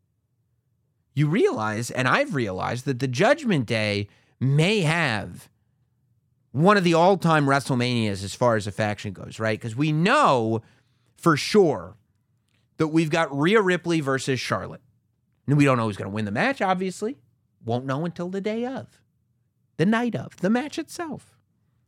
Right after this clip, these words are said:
But we've got Rhea Ripley versus Charlotte. So Rhea Ripley, and that is, I would imagine, 'cause what else do you have? Asuka versus Bianca Belair,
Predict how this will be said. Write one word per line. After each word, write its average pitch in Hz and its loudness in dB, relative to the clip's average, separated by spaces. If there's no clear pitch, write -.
But 147 2
we've 143 0
got 165 2
Rhea 160 4
Ripley 139 0
versus 113 -4
Charlotte. 85 -8
So 127 -2
Rhea 180 0
Ripley, 131 0
and 147 2
that 220 0
is, 202 -4
I 165 4
would 175 2
imagine, 143 -2
'cause 117 -12
what 165 6
else 147 4
do 131 0
you 123 4
have? 107 2
Asuka 131 2
versus 120 -2
Bianca 113 0
Belair, 151 2